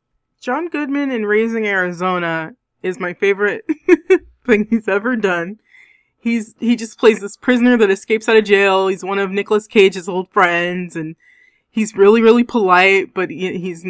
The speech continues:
up to no good, and I, I don't know, he's just really fun. All the line deliveries in that are really great.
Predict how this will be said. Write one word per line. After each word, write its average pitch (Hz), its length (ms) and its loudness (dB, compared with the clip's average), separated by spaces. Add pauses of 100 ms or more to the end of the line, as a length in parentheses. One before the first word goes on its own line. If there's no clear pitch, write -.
up - 180 -6
to 240 100 2
no 196 180 2
good, 175 500 0
and 151 280 -8 (100)
I, 170 340 0
I 165 240 4
don't - 160 -12
know, - 80 -12
he's 165 220 -12
just - 140 -20
really 127 200 -10
fun. - 320 -20
All 202 160 6
the 185 120 0
line 160 260 -2
deliveries 156 500 -8
in 156 120 -10
that 151 200 -8
are 151 100 -10
really 151 220 -10
great. 151 380 -6